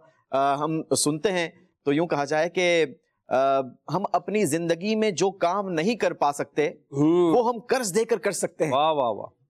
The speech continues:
Speaker 1: کیونکہ، آ، احادیث مبارکہ اور روایتوں میں ملتا ہے کہ جب بندہ قرض دیتا ہے تو جتنی رقم قرض دی ہے،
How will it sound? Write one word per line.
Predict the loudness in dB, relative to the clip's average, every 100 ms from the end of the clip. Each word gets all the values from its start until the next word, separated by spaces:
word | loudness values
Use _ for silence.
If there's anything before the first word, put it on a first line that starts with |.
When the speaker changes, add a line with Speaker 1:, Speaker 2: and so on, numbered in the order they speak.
| -2
Speaker 1:
کیونکہ، | -2 2 2 2 -2 -6 -2
آ، | 0
احادیث | 0 0 0 0
مبارکہ | 2 2 2 2 2
اور | 0 0
روایتوں | 0 2 2 0 -2
میں |
ملتا | 0 0 0 0
ہے | 0
کہ | 0 0 0
جب | 0 -2
بندہ | -2 -2 -2 -2 -2
قرض | -2 0 -2
دیتا | 0 -2
ہے | -2 -6 _ _ _ _ _ _
تو | -4
جتنی | -2 -4 0 0 0
رقم | -2 -4 -4 -2
قرض | -2 0
دی | -2 0
ہے، | -2 -8 _